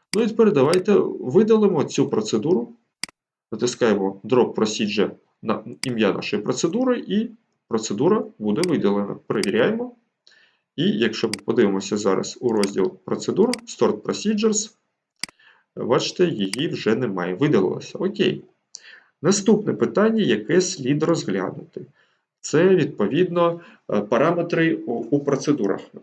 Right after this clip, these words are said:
Parameters in procedures. Procedures can take parameters. Процедури можуть отримувати параметри.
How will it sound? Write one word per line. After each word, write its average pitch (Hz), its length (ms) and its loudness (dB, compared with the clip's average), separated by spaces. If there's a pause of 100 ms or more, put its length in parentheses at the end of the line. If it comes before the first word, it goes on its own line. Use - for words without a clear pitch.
(120)
Parameters 139 640 -2
in 123 60 -6
procedures. - 720 -4
Procedures 202 580 -2
can 104 220 -2
take 151 220 0
parameters. 127 600 -2
Процедури 202 480 2
можуть 151 340 2
отримувати 127 520 0
параметри. 95 540 -2